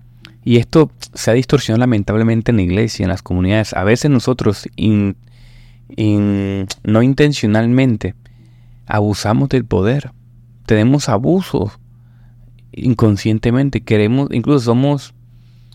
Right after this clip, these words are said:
somos, nos creemos como con un aire de superioridad porque quizás tenemos un poco más de experiencia en la fe o unas habilidades o unos roles dentro de la iglesia. Nos creemos superiores al otro. Incluso ponemos a,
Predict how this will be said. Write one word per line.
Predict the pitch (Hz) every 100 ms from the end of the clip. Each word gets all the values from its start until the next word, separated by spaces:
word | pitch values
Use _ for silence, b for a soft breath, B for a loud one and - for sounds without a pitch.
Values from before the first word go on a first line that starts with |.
| b b - - -
somos, | - 123 131 143 -
nos | - 110
creemos | 120 120 135
como | 127 110
con | 104 107
un | 107
aire | 123 135
de | 139
superioridad | 123 113 104 101 95 95 117
porque | 139 123
quizás | 101 104
tenemos | - 123 120
un |
poco | 120 123
más | 117
de | 120
experiencia | 120 - 101 101 104 -
en | 117
la | 101
fe | - 127 147
o | -
unas | 113 117 127
habilidades | 123 110 98 101 101 120 127 - b b b b -
o | 110
unos | 113 120
roles | 123 120
dentro | 117 104 98
de |
la | 90
iglesia. | 90 101 110 139
Nos | - 110
creemos | 101 107 117
superiores | 110 95 95 110
al | 98 90
otro. | 117 - - - - - - - - - - b b b b -
Incluso | 117 139 123
ponemos | 104 107 131
a, | 143